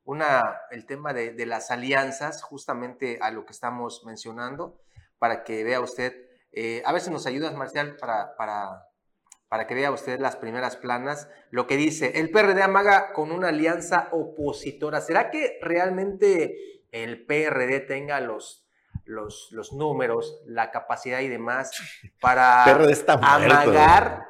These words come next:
Speaker 1: para amagar con una la-, alianza opositora? Ahí está, justamente en Excelsior.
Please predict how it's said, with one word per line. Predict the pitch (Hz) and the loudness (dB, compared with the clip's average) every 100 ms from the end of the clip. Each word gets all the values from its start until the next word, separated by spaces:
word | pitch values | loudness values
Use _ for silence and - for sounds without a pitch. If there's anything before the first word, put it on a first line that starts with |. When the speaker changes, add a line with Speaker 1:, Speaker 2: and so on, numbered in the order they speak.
| - - | -4 2
Speaker 1:
para | 135 139 | 2 2
amagar | 139 135 139 170 - | 0 2 4 2 0
con | 151 | -4
una | 156 175 151 | -2 -2 0
la-, | 139 147 - | -2 -4 -4
alianza | 131 135 151 160 175 | -4 -4 -6 -4 -4
opositora? | 151 110 117 160 | -4 -10 -8 -8
Ahí | |
está, | - 139 - | -6 -8 -10
justamente | - 147 143 135 | -10 -10 -10 -14
en | |
Excelsior. | 113 139 135 113 | -10 -10 -8 -10